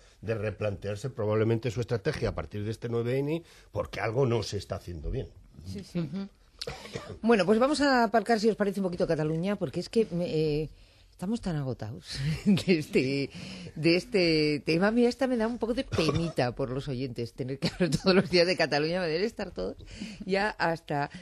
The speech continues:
Speaker 3: No, pero lo cierto es que, eh, em, la tentación que pueden tener muchos es decir, "Bueno, pues que les den morcilla ya directamente, que se les vaya a los bancos, que,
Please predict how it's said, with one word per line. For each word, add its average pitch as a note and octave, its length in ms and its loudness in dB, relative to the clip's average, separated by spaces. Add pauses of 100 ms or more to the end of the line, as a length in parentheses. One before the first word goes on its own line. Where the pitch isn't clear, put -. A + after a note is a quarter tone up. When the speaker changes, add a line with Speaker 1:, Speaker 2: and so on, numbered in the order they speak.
(120)
Speaker 3:
No, C4+ 220 6
pero G#3 160 6
lo D3 80 4
cierto A3+ 420 4
es G3 160 -2
que, A#3+ 300 2
eh, D#3 340 2 (520)
em, C#3+ 360 0
la D3+ 160 4
tentación E3 560 2
que D#3+ 180 4
pueden D#3 300 4
tener D3 540 0
muchos D3+ 560 -2
es B2+ 120 0
decir, C3+ 280 -2
"Bueno, D3+ 160 0
pues C3+ 140 -4
que B2+ 180 -2
les A#2+ 400 -4
den D3+ 200 0
morcilla D3 880 -2
ya D3 200 0
directamente, C#3 800 -2
que D3 80 -2
se C#3 140 -6
les B2+ 140 -2
vaya C#3 200 0
a C#3 40 0
los B2+ 260 0
bancos, C#3 500 -2
que, C3 320 -2